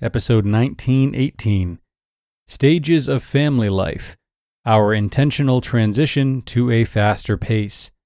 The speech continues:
by Erica Lane of erica lane dot co.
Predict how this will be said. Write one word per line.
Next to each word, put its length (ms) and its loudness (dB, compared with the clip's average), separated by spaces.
by 180 2
Erica 400 4
Lane 600 2
of 180 -4
erica 360 2
lane 420 2
dot 300 0
co. 380 0